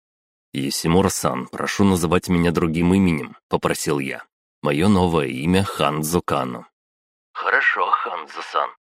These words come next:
согласился Юсимура. Голос его был взволнованным. "Это благоразумно в тех реалиях, что мы оказались. Мы должны срочно с вами встретиться. Нам нужно поговорить".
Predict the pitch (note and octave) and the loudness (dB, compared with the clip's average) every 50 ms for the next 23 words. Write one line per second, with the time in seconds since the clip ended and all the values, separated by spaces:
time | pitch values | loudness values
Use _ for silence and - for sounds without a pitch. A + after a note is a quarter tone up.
0 | _ - - - F2+ D#2 D#2 D2+ D2+ - - - C#2+ - - - D#2 D2+ D#2 - | _ -10 -4 -2 -2 -2 -2 -2 -4 -4 -4 -6 -6 -4 -4 -4 -2 -2 -2 -2
1 | - F#2 E2+ D#2+ D#2 C#2+ C#2 B1+ - - - _ _ _ _ D2+ D2+ D2 E2 F2+ | 0 0 0 0 0 -2 -4 -6 -10 -14 -18 _ _ _ _ -6 -2 0 2 2
2 | F2+ - - - F2 E2 D#2 F2 E2 C#2+ E2+ D#2+ E2+ E2+ E2 E2 C#2+ C#2+ D2 D#2 | 0 0 -2 -4 -2 0 2 0 2 2 0 0 0 0 -2 -2 -4 -2 -2 0
3 | E2 E2 E2+ E2 D#2 C#2 C2+ C#2+ C#2 C2 C2 C2 C2 - - - _ _ _ _ | 0 2 0 0 -2 -2 -4 -4 -6 -6 -8 -10 -12 -14 -18 -20 _ _ _ _
4 | _ _ - - - - - - D#2 E2+ E2+ E2 E2 D#2+ D2 D2 D2+ F2 G2 G#2 | _ _ -8 -8 -6 -6 -8 -8 -8 -8 -8 -6 -4 -4 -4 -4 -4 -6 -6 -6
5 | G2+ F2+ D#2 C#2 - - - D#2 D2+ - - D#2+ D2+ D2 D2 D#2+ D#2+ E2 D#2+ D2 | -4 -6 -8 -10 -12 -12 -14 -14 -12 -12 -12 -10 -8 -8 -8 -6 -6 -6 -6 -4
6 | D#2 - - - - D2+ D2 D2+ D2+ D#2+ D#2+ - D#2+ C#2+ - D2 C#2 D2+ C#2+ C#2 | -4 -4 -4 -6 -8 -10 -6 -2 -2 -2 -2 -2 -6 -6 -4 -2 -2 -2 -2 -6
7 | - - - - - _ _ _ _ _ A#2+ A#2+ F#2 D#2 D2+ D2 D2+ D2+ - F#2 | -12 -20 -20 -20 -20 _ _ _ _ _ -6 -6 -4 -4 -6 -6 -6 -6 -6 -4
8 | F2 E2 D#2 - - G2 F2+ G2 - - - - F#2+ F#2+ - F#2 F#2 G2+ G#2 F#2 | -4 -4 -6 -6 -4 -2 -2 -2 -2 -4 -8 -8 -10 -12 -6 -2 -2 -2 -2 -4
9 | E2+ - - - - F#2 A2 G#2+ - - - - - - - - - - _ _ | -8 -12 -12 -8 -6 -6 -6 -6 -10 -14 -20 -20 -18 -16 -16 -16 -16 -18 _ _
10 | _ F2+ D2+ C#2+ F2 F#2 E2+ E2+ E2+ F2 F#2+ G2 F#2 - E2+ E2 E2+ D2+ E2+ F#2 | _ -6 -4 -4 -4 -4 -4 -6 -8 -6 -6 -6 -6 -6 -6 -6 -2 0 0 -2
11 | E2+ C#2+ C#2 D#2+ - - - - | -2 -4 -10 -20 -20 -20 -20 -20